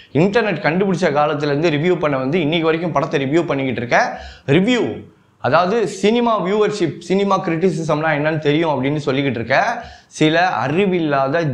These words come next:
அஹ், தெண்டங்கள் வந்து கண்ணாபின்னான்னு பேசிக்கிட்டு இருக்கானுங்க. என்ன சொல்றானுங்க அப்படின்னு பாத்தீங்கன்னா, ஓகே, இந்தியன் ஒன் அப்படிங்கிறதுக்கு வந்து ஒரு பெரிய லெகசி இருக்கு. அந்த படத்தை வந்து ஸ்க்ரீன் பிளேவாகவும் சரி, இப்ப நான் ரீசெண்டா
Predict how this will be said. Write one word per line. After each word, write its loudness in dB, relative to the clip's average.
அஹ், -2
தெண்டங்கள் 0
வந்து -2
கண்ணாபின்னான்னு 0
பேசிக்கிட்டு 0
இருக்கானுங்க. -4
என்ன 0
சொல்றானுங்க 0
அப்படின்னு -4
பாத்தீங்கன்னா, -4
ஓகே, 0
இந்தியன் 2
ஒன் 0
அப்படிங்கிறதுக்கு 0
வந்து 0
ஒரு 2
பெரிய 2
லெகசி 0
இருக்கு. 0
அந்த 0
படத்தை 0
வந்து 0
ஸ்க்ரீன் 0
பிளேவாகவும் 0
சரி, 0
இப்ப -4
நான் 2
ரீசெண்டா 0